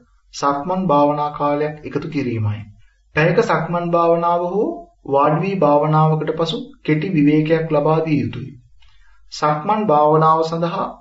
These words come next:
අවම වශයෙන් අඩි දහයක දිග තීරු බිමක් තිබීම අවශ්‍යයි. ඔබ මෙසේ ඉදිරියට හා ආපස්සට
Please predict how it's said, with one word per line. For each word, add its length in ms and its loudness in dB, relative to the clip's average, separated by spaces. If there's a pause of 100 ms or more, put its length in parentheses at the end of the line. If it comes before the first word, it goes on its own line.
(120)
අවම 300 4
වශයෙන් 460 2 (320)
අඩි 280 0
දහයක 500 2
දිග 280 -2
තීරු 320 0
බිමක් 340 -2
තිබීම 360 -2
අවශ්‍යයි. 460 -4 (1300)
ඔබ 160 4
මෙසේ 380 4
ඉදිරියට 480 0
හා 240 -4 (120)
ආපස්සට 520 0